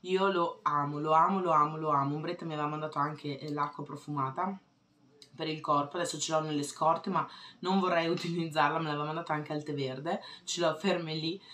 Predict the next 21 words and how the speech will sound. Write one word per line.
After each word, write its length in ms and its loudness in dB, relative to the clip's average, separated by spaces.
dovrò 340 0
utilizzarle 640 0
prima 240 -6
o 80 -6
poi, 240 -2
ma 100 -2
ragazzi, 440 -4
io 140 0
amo 260 2
questa 220 -12
profumazione 640 -10
qua, 180 -8
quindi 300 -10
la 100 -6
tengo 380 0
come 380 -6
una, 420 -2
una 240 -4
reliquia, 560 0
veramente 600 -4
buonissima. 600 -6